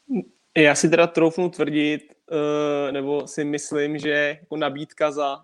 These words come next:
jak řekl třeba Pavel, za dvě stě, tři sta milionů, že už jako na něj ne-, nepřijde, jo? Protože přece jenom už je mu asi nějakých osmadvacet, devětadvacet let a to, jak byl na tom vrcholu tenkrát,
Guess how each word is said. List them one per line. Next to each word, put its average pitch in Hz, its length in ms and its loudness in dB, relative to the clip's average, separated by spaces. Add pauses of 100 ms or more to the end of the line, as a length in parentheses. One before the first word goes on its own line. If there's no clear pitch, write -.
jak 135 120 -10 (380)
řekl 139 120 -12
třeba 139 160 -6
Pavel, 143 240 -6
za 151 80 -4
dvě 143 280 -4
stě, - 160 -10
tři 160 200 -10
sta - 160 -4
milionů, 143 400 -4
že 139 120 -8
už 135 140 -10
jako 143 180 -10
na 139 80 -4
něj 147 160 -4
ne-, 139 180 -6
nepřijde, 139 480 -6
jo? 117 260 -10 (100)
Protože 127 540 0 (520)
přece 143 240 -2
jenom 139 120 2
už 131 80 -8
je 139 60 -2
mu 135 80 0
asi 131 160 -4
nějakých 135 300 -4
osmadvacet, 131 480 -4
devětadvacet 131 540 -4
let 123 200 4 (400)
a 127 420 4 (120)
to, 143 320 -6
jak 139 220 -8
byl 143 160 -8
na 139 100 -6
tom 151 200 -8
vrcholu 143 380 -6
tenkrát, 143 560 -4